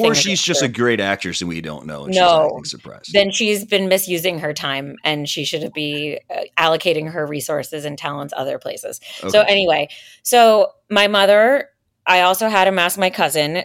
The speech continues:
Speaker 1: um, one of my cousins that I am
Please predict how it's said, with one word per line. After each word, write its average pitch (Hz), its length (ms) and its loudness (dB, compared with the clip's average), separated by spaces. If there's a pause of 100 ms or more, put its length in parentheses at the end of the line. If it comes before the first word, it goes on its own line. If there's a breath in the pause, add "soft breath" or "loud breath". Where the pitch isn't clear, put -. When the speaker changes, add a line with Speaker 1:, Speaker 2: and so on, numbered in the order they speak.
(120)
Speaker 1:
um, 151 440 0 (180)
one 170 200 -4
of 151 80 -4
my 156 100 -4
cousins 147 460 -6
that 139 320 -2
I 147 140 0
am 139 260 -6